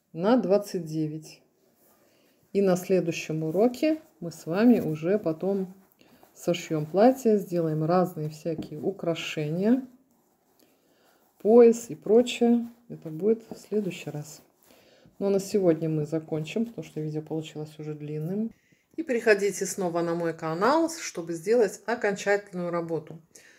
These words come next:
чтобы закончить, э, наших тильдочек. И посмотрим, как они будут выглядеть.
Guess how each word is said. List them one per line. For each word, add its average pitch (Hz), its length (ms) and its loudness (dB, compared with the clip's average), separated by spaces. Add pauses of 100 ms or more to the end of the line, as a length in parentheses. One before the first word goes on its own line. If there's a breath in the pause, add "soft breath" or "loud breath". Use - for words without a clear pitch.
(160 soft breath)
чтобы 175 340 -8
закончить, 170 920 -4
э, 202 220 0
наших 196 420 -8
тильдочек. 175 680 -10 (440 loud breath)
И 156 80 -14
посмотрим, 202 600 -4
как 208 340 -4
они 175 180 -4
будут 180 360 -6 (400)
выглядеть. 160 760 -8